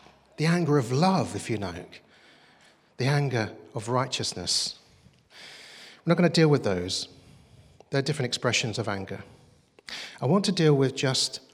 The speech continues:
one aspect of it, which is the destructive side of anger,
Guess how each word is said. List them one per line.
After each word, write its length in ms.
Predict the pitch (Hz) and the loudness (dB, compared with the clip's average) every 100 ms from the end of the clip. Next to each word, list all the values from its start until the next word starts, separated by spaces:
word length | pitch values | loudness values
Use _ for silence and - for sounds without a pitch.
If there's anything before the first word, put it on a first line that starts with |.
| _ | _
one 180 | 135 127 | -4 -2
aspect 460 | 107 - - 98 - | -2 -2 -4 -6 -6
of 140 | 95 | -8
it, 120 | 98 131 | -8 -10
which 260 | 123 - | -8 -6
is 280 | 120 98 - - - - - - _ | -6 -4 -4 -8 -20 -20 -20 -20 _
the 400 | 123 123 123 123 | 0 0 -2 -8
destructive 680 | - 127 - 156 143 - 104 | -6 -2 -2 -4 -6 -6 -4
side 400 | - 95 90 87 | -4 -4 -6 -6
of 80 | 95 | -6
anger, 380 | 98 92 87 | -6 -6 -10